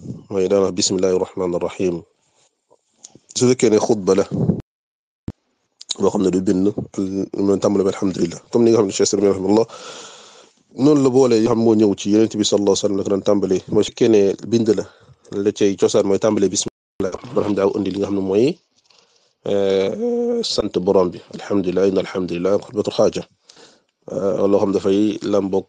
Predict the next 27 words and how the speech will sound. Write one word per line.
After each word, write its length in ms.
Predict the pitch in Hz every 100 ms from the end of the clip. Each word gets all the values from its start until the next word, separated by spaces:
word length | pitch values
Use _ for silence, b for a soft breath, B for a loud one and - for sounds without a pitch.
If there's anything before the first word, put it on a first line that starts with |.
| _ - -
tagg 180 | 107 95
Borom 320 | 92 98 90
bi, 80 | 90
daal 140 | 95 87
di 40 |
koy, 200 | 110 90
daal 120 | - 104
di 60 |
koy 140 | 104 90
keñ. 160 | 90 - _ _ -
<clears throat> 440 | - - 202 -
Su 100 | -
fekkee 360 | 123 110 - 107
ne 220 | 95 95 - _
bind 260 | 113 113 110 90
la, 80 | - _
su 180 | -
fekkee 280 | 113 117 113
ne 60 | 104
wax 160 | 113 120
la, 140 | 139 b b b b b b -
euh, 480 | 101 101 98 95 82
la 160 | 98 98
cay 160 | 104
cosaan 320 | 113 101 104
mooy 180 | 104 95
tàmbale, 540 | 107 101 95 92 95